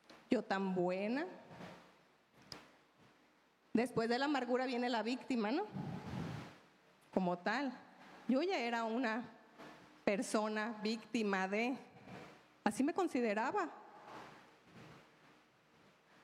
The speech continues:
Y un día, mi hermano el más grande, él vivía en Vallarta,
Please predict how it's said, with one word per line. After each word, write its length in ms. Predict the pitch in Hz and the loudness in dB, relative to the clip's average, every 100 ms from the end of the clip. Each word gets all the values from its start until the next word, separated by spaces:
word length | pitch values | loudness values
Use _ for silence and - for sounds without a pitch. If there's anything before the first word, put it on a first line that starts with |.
| - - _ _ _ - - - - | -20 -20 _ _ _ -20 -20 -6 2
Y 160 | 247 262 | 4 6
un 200 | 320 349 | 4 4
día, 260 | 339 339 440 - - - - - - - - - - - - - - _ _ _ _ | 2 2 0 -2 -12 -16 -12 -10 -8 -10 -12 -20 -20 -20 -20 -20 -20 _ _ _ _
mi 100 | 233 | 2
hermano 340 | 220 233 220 | 2 0 2
el 60 | 240 | 2
más 220 | 254 254 | 2 0
grande, 480 | 277 262 254 262 269 | 0 2 2 2 0
él 100 | 247 | 0
vivía 320 | 226 226 220 | 2 2 2
en 100 | 214 | 2
Vallarta, 560 | 214 214 214 220 214 214 | 0 2 2 0 0 0